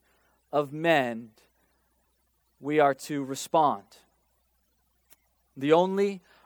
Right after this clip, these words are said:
appropriate way to respond to the suffering Savior is to turn to him and worship. The drama that Luke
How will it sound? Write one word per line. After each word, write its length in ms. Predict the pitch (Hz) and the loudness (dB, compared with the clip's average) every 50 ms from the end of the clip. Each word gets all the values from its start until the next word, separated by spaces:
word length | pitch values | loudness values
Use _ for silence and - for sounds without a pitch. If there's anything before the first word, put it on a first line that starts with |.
| _ - | _ -6
appropriate 840 | - - - - - 190 190 202 196 - - 185 180 190 190 175 | -6 -6 -8 -2 4 6 6 6 6 2 -2 -4 -4 -2 -4 -4
way 400 | 147 151 165 160 160 165 170 165 160 | 0 2 4 6 8 6 6 4 0
to 160 | - - 165 | -4 -8 -8
respond 1000 | 143 151 131 - - - - - 175 165 160 151 135 117 113 107 113 120 117 _ _ _ _ _ | -8 -8 -8 -10 -12 -14 -6 -2 2 2 4 4 2 0 -4 -10 -16 -20 -20 _ _ _ _ _
to 100 | - 160 | -6 -6
the 120 | 147 156 | -4 -6
suffering 720 | - - - - - 185 196 - - 196 190 190 196 190 185 | -6 -8 -4 0 2 2 2 2 0 -4 -4 -4 -4 -6 -10
Savior 600 | - - - 170 156 151 143 131 117 123 123 139 | -12 -10 -6 -2 -2 0 -2 -2 -4 -6 -8 -8
is 240 | - 147 139 135 - | -6 -8 -10 -10 -10
to 200 | - - 147 135 | -12 -14 -14 -14
turn 800 | - - - - 196 202 202 196 190 170 143 127 110 101 98 - _ _ _ _ _ _ _ _ _ _ _ _ _ _ | -16 -18 -16 -8 -4 -2 0 0 0 0 -2 -4 -8 -12 -16 -20 _ _ _ _ _ _ _ _ _ _ _ _ _ _
to 300 | - - 196 190 196 185 | -12 -6 -2 -2 -2 -2
him 480 | 143 127 143 139 135 131 127 131 123 113 _ _ _ _ _ _ _ _ _ _ _ _ _ _ _ _ _ _ _ | -4 -4 -4 -4 -4 -4 -4 -8 -12 -16 _ _ _ _ _ _ _ _ _ _ _ _ _ _ _ _ _ _ _
and 200 | 123 123 120 113 | -12 -12 -10 -10
worship. 480 | 107 107 101 - - - - - _ _ _ _ _ _ _ _ _ _ _ _ _ _ _ _ _ _ _ _ _ _ _ _ _ _ _ _ _ _ _ _ _ _ _ _ _ _ _ _ _ _ _ _ _ _ _ _ _ _ _ _ _ _ _ | -10 -10 -12 -12 -16 -20 -20 -20 _ _ _ _ _ _ _ _ _ _ _ _ _ _ _ _ _ _ _ _ _ _ _ _ _ _ _ _ _ _ _ _ _ _ _ _ _ _ _ _ _ _ _ _ _ _ _ _ _ _ _ _ _ _ _
The 100 | - 147 | -8 -6
drama 600 | 135 143 160 170 185 185 180 160 143 151 156 143 _ _ _ _ _ _ _ | -2 2 6 6 8 6 6 4 0 -2 -4 -8 _ _ _ _ _ _ _
that 200 | - 156 160 175 | 2 2 2 4
Luke 460 | 160 160 180 190 196 - - - - | 4 4 4 4 4 0 -6 -20 -20